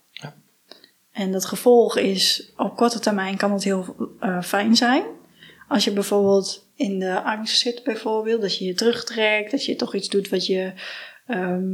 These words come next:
Speaker 2: waardoor je die angst niet ervaart.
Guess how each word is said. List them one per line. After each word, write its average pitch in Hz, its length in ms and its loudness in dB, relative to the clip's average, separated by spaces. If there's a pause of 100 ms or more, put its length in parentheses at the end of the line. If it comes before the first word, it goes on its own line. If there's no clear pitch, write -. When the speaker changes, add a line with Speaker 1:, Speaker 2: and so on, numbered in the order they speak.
(1000)
Speaker 2:
waardoor 190 280 2
je 190 60 0
die 196 140 0
angst 220 240 0
niet 196 140 -2
ervaart. 262 800 0